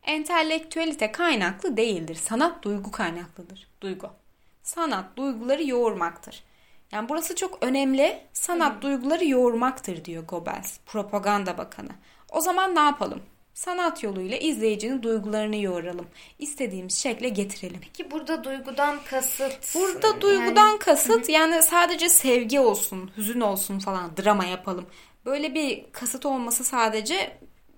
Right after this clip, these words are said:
Speaker 1: ge-, yani
Speaker 2: Değil
Speaker 1: bu,
Speaker 2: diyorsun.
Speaker 1: aynen, bu bir şart değil. Her, her çeşit duyguya hitap edebilirsiniz. Zafer duygusunu da yoğurabilirsiniz. İnsanların,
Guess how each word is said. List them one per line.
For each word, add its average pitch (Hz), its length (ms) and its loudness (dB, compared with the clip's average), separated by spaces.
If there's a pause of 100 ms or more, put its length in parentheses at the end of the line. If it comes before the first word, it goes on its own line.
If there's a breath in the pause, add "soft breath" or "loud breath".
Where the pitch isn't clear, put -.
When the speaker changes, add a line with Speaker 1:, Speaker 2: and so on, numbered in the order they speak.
(320)
Speaker 1:
ge-, - 180 -14
yani 214 320 -6 (180 loud breath)
Speaker 2:
Değil 294 220 0
Speaker 1:
bu, 339 100 2
Speaker 2:
diyorsun. 190 300 0
Speaker 1:
aynen, 403 260 4
bu 403 120 4
bir 453 60 6
şart 453 400 8
değil. 453 320 8 (340 loud breath)
Her, 523 220 4 (240)
her 539 160 8
çeşit - 360 0
duyguya 302 720 6
hitap 302 360 6
edebilirsiniz. 339 760 0 (380 loud breath)
Zafer 247 420 0
duygusunu 269 480 0
da 277 80 4
yoğurabilirsiniz. 175 960 -2
İnsanların, 240 760 0